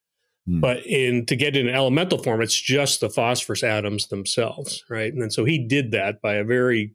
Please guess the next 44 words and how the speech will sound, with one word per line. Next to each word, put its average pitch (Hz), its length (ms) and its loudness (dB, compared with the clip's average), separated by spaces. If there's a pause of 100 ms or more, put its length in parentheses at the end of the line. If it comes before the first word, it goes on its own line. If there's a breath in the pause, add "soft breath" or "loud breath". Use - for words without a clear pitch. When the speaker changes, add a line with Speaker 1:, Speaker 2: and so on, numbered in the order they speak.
Speaker 2:
complicated 117 720 -2
process 117 600 -2
that 113 280 0 (260 loud breath)
if 123 80 0
you 147 60 2
go 220 120 4
online, 151 480 4
you 127 100 2
can 123 260 0
find 147 440 0
the 117 100 2
guy 113 420 2
who 120 140 4
actually 117 480 2
tried 123 320 0
to 113 60 -2
do 123 260 2
this, 107 400 2 (200)
reproduce 123 540 0
this 117 200 2
in 120 100 2
his 107 180 0
garage. 110 640 0 (300)
Speaker 1:
Oh, 113 520 6
wow. 95 640 6
Speaker 2:
And 98 80 -8
by 123 140 2
Speaker 1:
Like 113 160 6
Speaker 2:
ta-, - 40 4
Speaker 1:
when 127 160 6
Speaker 2:
by 135 140 4
Speaker 1:
people 131 160 6
try 127 240 8
to 113 120 8
make 117 280 6
Speaker 2:
boiling 147 140 4
and - 80 8
Speaker 1:
old - 100 6
Speaker 2:
heating 110 180 4
Speaker 1:
swords - 260 8 (160)
or - 60 8 (140)
Speaker 2:
urine 135 160 6
Speaker 1:
whatever. 131 140 4
Speaker 2:
and, 117 180 2